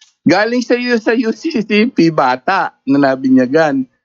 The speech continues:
Sinabihan ni father, okay na yung binyag. Tama yung tanong nyo, eh, paano yung kumpil? So, wala tayong batas ngayon ng from, from, from protestant,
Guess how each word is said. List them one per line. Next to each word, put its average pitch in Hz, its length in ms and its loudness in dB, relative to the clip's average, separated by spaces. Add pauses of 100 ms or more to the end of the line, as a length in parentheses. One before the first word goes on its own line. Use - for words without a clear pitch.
(160)
Sinabihan 196 800 0
ni 208 160 0
father, 156 720 0 (720)
okay 220 320 0
na 185 160 0
yung 165 240 2
binyag. 143 560 0 (400)
Tama 247 400 -2
yung 233 160 -4
tanong 196 420 -2
nyo, 202 140 2
eh, 240 160 2
paano 226 400 -2
yung 175 160 -4
kumpil? 127 800 0 (880)
So, 233 240 0
wala 240 240 2
tayong 233 400 -4
batas 226 320 -4
ngayon 226 320 2
ng 185 240 0
from, 127 400 0 (480)
from, 131 240 2 (480)
from 135 320 2
protestant, 156 880 -4